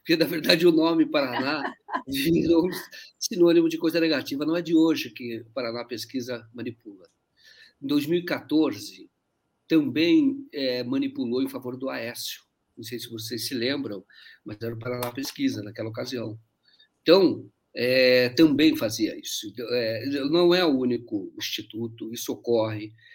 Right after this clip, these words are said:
Só que eles têm vida curta, viu? Porque, é, são desmentidos pelos fatos. É verdade que depois vão, eles vão ajustando a pesquisa.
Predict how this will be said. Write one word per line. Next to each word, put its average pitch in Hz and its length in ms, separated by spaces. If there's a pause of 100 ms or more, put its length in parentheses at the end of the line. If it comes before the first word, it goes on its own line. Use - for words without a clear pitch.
(200)
Só 214 200
que 254 160
eles 214 200
têm 233 160
vida 196 200
curta, 247 440
viu? - 300 (580)
Porque, 147 880 (380)
é, 120 760 (140)
são - 160
desmentidos 113 480
pelos 160 220
fatos. - 560 (400)
É - 60
verdade 196 340
que - 80
depois 185 320
vão, 180 280 (1000)
eles 127 180
vão 135 200
ajustando 139 720
a - 40
pesquisa. - 560